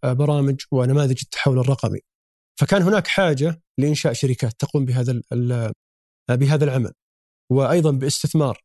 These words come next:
بيانات الجهات الحكومية لخلق نماذج أعمال مبتكرة. اليوم عندنا شركات حكومية كثيرة. و، آه، نعم، تنافس القطاع الخاص،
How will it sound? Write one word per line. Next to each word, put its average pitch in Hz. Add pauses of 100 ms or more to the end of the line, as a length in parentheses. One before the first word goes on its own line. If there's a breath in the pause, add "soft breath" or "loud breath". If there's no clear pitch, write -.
(100)
بيانات 147
الجهات 131
الحكومية 143
لخلق 135
نماذج 139
أعمال 120
مبتكرة. - (880)
اليوم 170
عندنا 165
شركات 160
حكومية 139
كثيرة. - (1000)
و، 127
آه، 123
نعم، 139
تنافس 165
القطاع 127
الخاص، -